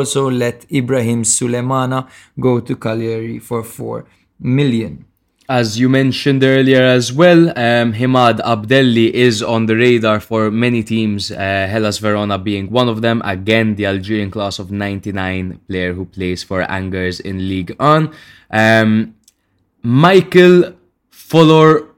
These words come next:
Speaker 2: Folorunso remains a concrete
Speaker 1: <laughs>
Speaker 2: goal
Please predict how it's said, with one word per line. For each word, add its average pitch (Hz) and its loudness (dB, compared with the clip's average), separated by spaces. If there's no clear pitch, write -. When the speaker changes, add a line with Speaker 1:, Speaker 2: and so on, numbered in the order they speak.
Speaker 2:
Folorunso 151 4
remains 135 4
a 123 4
concrete 113 0
Speaker 1:
<laughs> - -8
Speaker 2:
goal 110 0